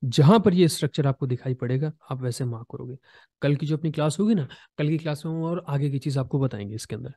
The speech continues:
कि कैसे क्या करना होगा, प्रॉपर एक यूज़ करने का जो उसका, अ, तरीका होगा, वो क्या होगा। आज के लिए सिर्फ आप ये इतना ही समझ के चलो कि ये दो ब-, जो वॉल्यूम्स हमने आपको बताई, डिक्रीजिंग लोज,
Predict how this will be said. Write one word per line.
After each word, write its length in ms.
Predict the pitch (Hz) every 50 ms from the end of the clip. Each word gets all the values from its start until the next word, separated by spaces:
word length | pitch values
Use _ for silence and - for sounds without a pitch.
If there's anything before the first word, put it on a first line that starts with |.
| _ _ - - - _ _
कि 80 | 147 131
कैसे 280 | - 127 113 - 139
क्या 160 | - - 127
करना 280 | 117 - 135 120 117 117
होगा, 380 | 117 120 120 123 123 131 131 - _ _ _ _
प्रॉपर 360 | - 127 123 120 - 139 127
एक 140 | 127 123 131
यूज़ 280 | 127 123 131 131 127 -
करने 240 | - 123 123 123
का 100 | 123 131
जो 100 | 123 123
उसका, 260 | 127 123 - - 135 131
अ, 400 | 127 131 - - - - - 135 -
तरीका 300 | - 123 123 123 - 131
होगा, 260 | 117 123 123 123 131 131 - - - _ _
वो 220 | 143 127 131 123 117
क्या 140 | - 131 117
होगा। 300 | 120 117 123 139 147 - _ _ _ _ _ _ _ _ _ _ _ - _ _ _ _ _ _ _ _ _ _ _ _ _ _ _ _ -
आज 160 | 120 123 -
के 80 | - 143
लिए 80 | 139 135
सिर्फ 260 | - - 139 - 147
आप 160 | 135 123 -
ये 80 | 139 131
इतना 200 | 127 - 143 143
ही 60 | 139
समझ 280 | - - 131 127 -
के 80 | - 135
चलो 260 | - - 123 143 175 - - - - - _ -
कि 80 | 156
ये 160 | 143 135 143
दो 360 | 135 127 131 123 156 156 165 170
ब-, 360 | 151 143 147 - - 131 131
जो 140 | 131 131 123
वॉल्यूम्स 400 | 120 120 117 127 147 151 - 143
हमने 140 | 139 139
आपको 200 | 139 131 - 147
बताई, 300 | 131 127 - 123 123 139
डिक्रीजिंग 520 | 143 131 131 127 - 131 127 127 139 139 131
लोज, 280 | 123 123 131 139 135